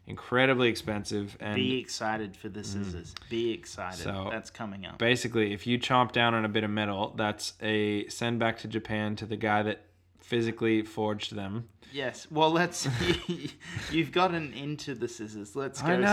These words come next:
Speaker 2: straight into
Speaker 1: All right.
Speaker 2: the scissors.
Speaker 1: They're just,
Speaker 2: Nick,
Speaker 1: I get
Speaker 2: Nick is very passionate about his scissors
Speaker 1: I could
Speaker 2: that he
Speaker 1: talk about
Speaker 2: uses.
Speaker 1: pretty much anything for a long time, but these scissors, like, I really should be a rep for them because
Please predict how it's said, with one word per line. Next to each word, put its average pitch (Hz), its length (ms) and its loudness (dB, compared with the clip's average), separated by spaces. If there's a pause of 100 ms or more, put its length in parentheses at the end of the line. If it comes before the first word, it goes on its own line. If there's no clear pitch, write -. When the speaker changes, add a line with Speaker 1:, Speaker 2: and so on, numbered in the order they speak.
(100)
Speaker 2:
straight 165 140 8
into 131 100 0
Speaker 1:
All 143 80 4
right. 120 200 10
Speaker 2:
the - 60 0
scissors. 107 400 -4
Speaker 1:
They're 170 160 6
just, 180 300 0
Speaker 2:
Nick, 151 100 4
Speaker 1:
I 127 80 10
get 147 220 4
Speaker 2:
Nick 175 220 0
is 143 180 -4
very 135 260 0
passionate 123 500 -6
about 110 360 -4
his 113 220 -12
scissors 120 200 -8
Speaker 1:
I 180 140 0
could 208 160 0
Speaker 2:
that - 40 -2
he - 40 -4
Speaker 1:
talk 202 200 6
about 151 240 6
Speaker 2:
uses. - 60 -2
Speaker 1:
pretty 156 180 0
much 139 220 2
anything 120 480 -2
for 107 280 -6
a 107 100 -6
long 104 260 -6
time, 104 280 -8
but 110 120 -8
these 123 220 -2
scissors, 120 480 0
like, 107 220 0
I 117 100 6
really 139 280 4
should 127 220 -4
be 113 80 4
a 107 80 4
rep 110 240 2
for 107 120 -4
them 98 200 -6
because 101 480 -8